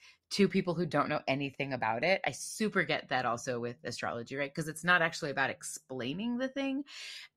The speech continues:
When I used to teach English, for which I was not qualified, so I didn't have the, <laughs> I didn't have always the, like, "Why we say this and whatever grammar," but because I spoke Italian, like, that was my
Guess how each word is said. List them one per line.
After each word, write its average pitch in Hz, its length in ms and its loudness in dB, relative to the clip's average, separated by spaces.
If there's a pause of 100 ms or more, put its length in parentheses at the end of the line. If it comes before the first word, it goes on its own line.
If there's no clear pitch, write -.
(140)
When 214 200 8
I 226 80 10
used 247 200 2
to 220 80 0
teach 202 260 0
English, 151 640 -2 (280)
for 190 120 -2
which 180 160 4
I 156 100 6
was 165 280 8
not 160 220 2
qualified, 151 580 8
so 156 140 0
I 139 100 4
didn't 165 340 0
have 156 480 6
the, 151 440 0 (100)
<laughs> - 120 -6
I 302 880 8
didn't 294 220 2
have 285 200 10
always 214 440 8
the, 208 80 0
like, 180 280 2 (560)
"Why 190 360 10
we 214 120 2
say 196 180 4
this 190 280 0
and 175 140 -6
whatever 170 260 -2
grammar," 226 400 2 (280)
but 190 100 -2
because 226 300 -2
I 226 220 -2
spoke 196 380 -6
Italian, 170 460 -2
like, 160 160 -4
that 156 160 6
was 160 120 -8
my 135 380 -2